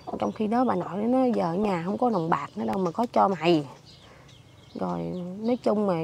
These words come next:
ảnh mới về, ảnh nói với chủ nhà trọ, ông chủ nhà trọ ông nói: "Để tao đi hỏi người ta coi,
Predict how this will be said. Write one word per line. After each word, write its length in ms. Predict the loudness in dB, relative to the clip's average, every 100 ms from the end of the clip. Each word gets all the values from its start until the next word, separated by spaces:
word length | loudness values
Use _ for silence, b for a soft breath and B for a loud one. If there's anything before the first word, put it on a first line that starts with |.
| -4
ảnh 200 | -2 2
mới 80 | 4
về, 260 | 4 4
ảnh 160 | 4 4
nói 100 | 6
với 120 | 4 4
chủ 120 | 4
nhà 160 | 4 2
trọ, 440 | -2 -4 0 0 -2 -6
ông 140 | -6
chủ 160 | -2 0
nhà 140 | 2
trọ 100 | 0 -2
ông 220 | 0 2
nói: 240 | 2 2 2
"Để 100 | 0
tao 140 | -2
đi 120 | 0 -2
hỏi 260 | -4 0
người 140 | 2 2
ta 260 | 2 2
coi, 340 | 0 0 0